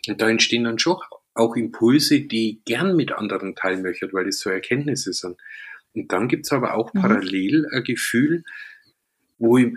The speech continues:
Speaker 1: dann schon manchmal mir denk, "Ah, ja, aber alles, was jetzt in meinem Kopf so los ist und an Stimmungen und Emotionen und was,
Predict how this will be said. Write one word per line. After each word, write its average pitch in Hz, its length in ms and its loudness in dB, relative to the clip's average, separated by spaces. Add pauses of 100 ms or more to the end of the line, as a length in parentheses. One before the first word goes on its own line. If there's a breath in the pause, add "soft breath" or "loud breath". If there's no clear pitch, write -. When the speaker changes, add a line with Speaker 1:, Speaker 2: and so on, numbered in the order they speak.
Speaker 1:
dann 113 200 0
schon 117 140 0
manchmal 120 360 0
mir 117 180 2
denk, 117 320 -4 (160)
"Ah, 117 220 0
ja, 110 260 2
aber 110 320 -2
alles, 120 280 2
was 117 140 0
jetzt 120 160 -2
in 107 80 -2
meinem 104 160 -2
Kopf 156 280 2
so 113 320 4
los 107 460 2
ist 117 180 0
und 101 140 -4
an 101 120 -4
Stimmungen 123 560 0
und 98 160 -4
Emotionen 113 840 0
und 98 200 -8
was, 101 180 -4